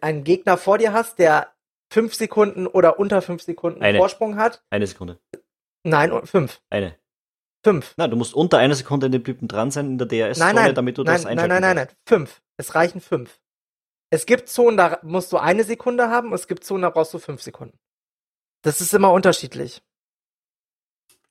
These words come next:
Speaker 2: Wüsste ich jetzt nicht. Aber gut, egal.
Speaker 1: Egal. Äh, auf jeden Fall ist es so, dass dann halt, äh, dein Flügel eine andere Position nimmt und dadurch hast du eine höhere Endgeschwindigkeit und das soll dazu führen,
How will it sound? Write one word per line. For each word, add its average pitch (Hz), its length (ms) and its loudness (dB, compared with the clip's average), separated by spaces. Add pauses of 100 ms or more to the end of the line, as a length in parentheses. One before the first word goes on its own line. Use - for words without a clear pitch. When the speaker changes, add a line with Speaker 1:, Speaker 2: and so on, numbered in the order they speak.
(760)
Speaker 2:
Wüsste 92 240 -16
ich 101 40 -8
jetzt 104 140 -6
nicht. - 220 -10 (1500)
Aber 101 200 -6
gut, 92 280 -12
egal. 87 260 -8 (1120)
Speaker 1:
Egal. 147 340 2 (220)
Äh, 156 460 2 (140)
auf 160 140 -2
jeden 202 140 -2
Fall 190 120 4
ist 170 120 0
es - 80 -12
so, 175 100 -2
dass 165 160 2
dann 156 240 0
halt, 151 300 -2
äh, 147 460 -2
dein 147 180 2
Flügel 214 340 2
eine 170 140 2
andere 156 240 0
Position 165 480 -2
nimmt 202 300 -4
und 151 180 -4
dadurch 151 260 2
hast 156 160 -4
du 151 60 -10
eine 147 100 -6
höhere 143 220 2
Endgeschwindigkeit 147 640 -2
und 135 120 -14
das 127 100 -6
soll 135 100 0
dazu 127 240 0
führen, 135 340 -4